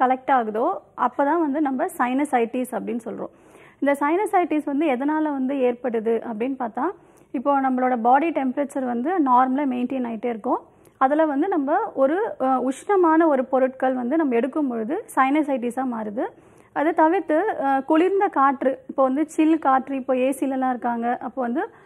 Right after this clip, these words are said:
அந்த சில் காற்று வந்து நம்ம சுவாசிக்கும் பொழுது நமக்கு சைனசைட்டிஸா மாறுது. அஹ், இப்போ சைனசைட்டிஸ்க்கு வந்து பேசிக்கா யாருக்கெல்லாம் நோய் எதிர்ப்பு சக்தி கம்மியா இருக்கோ, அவங்களுக்கு எல்லாருக்குமே இந்த ப்ராப்ளம்ஸ் வருது. இப்போ இது வந்து ப்ரிவென்ட் பண்ணணும்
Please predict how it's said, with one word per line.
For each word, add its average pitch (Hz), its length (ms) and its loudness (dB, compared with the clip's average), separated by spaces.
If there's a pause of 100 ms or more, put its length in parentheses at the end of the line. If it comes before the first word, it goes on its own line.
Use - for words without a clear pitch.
(240)
அந்த 247 360 0
சில் 349 300 2
காற்று 285 380 4
வந்து 294 200 -2
நம்ம 294 220 0
சுவாசிக்கும் 285 600 0
பொழுது 247 280 0
நமக்கு 294 320 0
சைனசைட்டிஸா 247 760 -4
மாறுது. 220 320 -6 (560)
அஹ், 269 480 6
இப்போ 262 180 0
சைனசைட்டிஸ்க்கு 320 920 2
வந்து 277 180 0 (260)
பேசிக்கா 285 540 4 (160)
யாருக்கெல்லாம் 302 720 2
நோய் 311 240 4
எதிர்ப்பு 277 260 -6
சக்தி 262 400 -4 (160)
கம்மியா 302 520 4
இருக்கோ, 269 260 -2 (180)
அவங்களுக்கு 262 420 0
எல்லாருக்குமே 269 420 2
இந்த 269 180 0
ப்ராப்ளம்ஸ் 233 520 -2
வருது. 220 280 -2 (840)
இப்போ 320 240 2
இது 320 100 4
வந்து 320 240 0
ப்ரிவென்ட் 330 380 2
பண்ணணும் 254 440 2